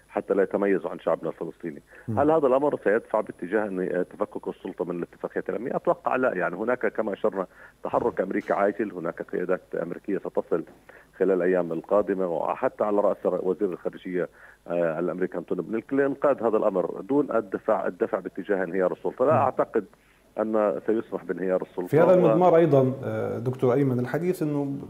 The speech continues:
Speaker 2: على ما يتعلق ب-، ب-، بانهيار السلطة وبالتنسيق الأمني، كان هناك دعوات من فصائل الجبهة الديمقراطية،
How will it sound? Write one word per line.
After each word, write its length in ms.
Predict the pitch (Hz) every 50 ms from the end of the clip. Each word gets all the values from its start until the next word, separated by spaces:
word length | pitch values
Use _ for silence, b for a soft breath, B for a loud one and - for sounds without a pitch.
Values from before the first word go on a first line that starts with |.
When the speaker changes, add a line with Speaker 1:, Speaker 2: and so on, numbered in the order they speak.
| - -
Speaker 2:
على 240 | - - 127 143 139
ما 100 | 139 131
يتعلق 480 | 127 127 135 127 139 135 131 127 123 -
ب-، 40 | 123
ب-، 420 | 117 117 113 110 110 110 107 107
بانهيار 360 | 110 110 110 113 127 127 117 117
السلطة 400 | 110 - - - 120 110 - 117
وبالتنسيق 460 | 107 104 104 - 113 104 - 120 117 -
الأمني، 280 | 113 110 104 101 98 101
كان 140 | - 143 151
هناك 120 | 165 160
دعوات 360 | 151 139 131 151 160 156 -
من 60 | 131 120
فصائل 340 | - - - - 143 131
الجبهة 200 | 117 113 135 131 127
الديمقراطية، 640 | 120 120 107 104 - 120 117 - 131 117 110 107 107